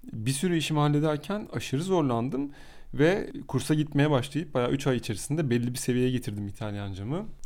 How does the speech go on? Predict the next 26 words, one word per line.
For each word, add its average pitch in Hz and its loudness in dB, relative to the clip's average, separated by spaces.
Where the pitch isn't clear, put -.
E, 120 -2
oda 123 2
kiraladım. 139 2
Ev, 135 0
ev 131 0
arkadaşlarım 123 0
İtalyan. 117 -4
E, - -4
onlar 135 6
böyle 135 4
çok 139 -2
az 123 0
çat 135 -2
pat 131 0
İngilizce 113 -2
konuşuyorlar. 107 -6
Konuşmak 135 -2
istemiyorlar. 113 0
Çok - -12
güvenmiyorlar 110 -4
onlar 95 -8
da 95 -6
İngilizcelerine. 98 -6
Okula 143 0
gidiyorum. 135 0
Okulda 139 0